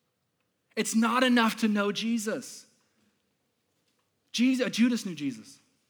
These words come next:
That knowing must influence our lives and our decisions and our destinations and our desires.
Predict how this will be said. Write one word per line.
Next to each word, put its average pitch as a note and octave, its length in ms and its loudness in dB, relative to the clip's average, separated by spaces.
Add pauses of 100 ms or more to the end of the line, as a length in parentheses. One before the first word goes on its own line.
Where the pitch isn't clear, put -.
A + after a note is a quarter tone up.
(2000)
That F#3+ 180 -8
knowing G3 520 2
must D#3 220 -8
influence E3+ 420 -10
our D3+ 80 -6
lives E3+ 360 -2
and C#3 100 -6
our B2+ 60 -8
decisions C#3+ 500 -8
and B2 80 -10
our A#2+ 60 -10
destinations C#3+ 720 -8
and A#2+ 100 -8
our A#2 60 -10
desires. D#3 880 -10